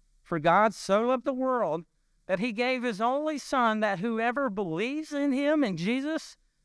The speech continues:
should not perish," should not die, "but have eternal life." Forever life.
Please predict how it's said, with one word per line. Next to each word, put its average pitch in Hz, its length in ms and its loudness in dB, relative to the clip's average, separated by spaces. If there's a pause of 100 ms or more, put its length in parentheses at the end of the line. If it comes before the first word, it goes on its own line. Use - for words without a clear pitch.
(180)
should - 360 -4
not 240 240 4
perish," 240 340 0
should 226 300 -2
not 233 300 2
die, 214 640 2 (960)
"but 214 160 2
have 220 240 2
eternal 226 460 0
life." 247 400 2 (2000)
Forever 254 400 2
life. 240 380 0